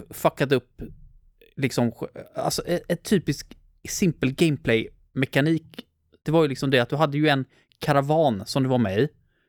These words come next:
som du liksom åkte från din hemby. Så att alla som spelade i ditt party hade samma hemby, samma karavan. Men så funkar ju inte remasterversionen, utan du har en hemby,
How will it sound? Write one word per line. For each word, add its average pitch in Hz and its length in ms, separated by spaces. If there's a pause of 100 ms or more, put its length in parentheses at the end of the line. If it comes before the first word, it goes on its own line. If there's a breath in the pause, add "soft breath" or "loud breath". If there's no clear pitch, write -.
(160)
som 127 240
du 120 60
liksom 117 240
åkte 131 320
från 117 300 (120)
din 117 160
hemby. 143 440 (520)
Så - 120
att - 80
alla 151 240
som 175 160
spelade 113 420
i 120 100
ditt 113 200
party 110 260
hade 113 180
samma 151 240
hemby, 139 400
samma 110 260
karavan. 107 440 (580 soft breath)
Men 131 120
så 175 140
funkar 156 320
ju 135 140
inte 117 300
remasterversionen, 113 720
utan 113 260
du 190 140
har 131 280
en 110 220
hemby, 110 360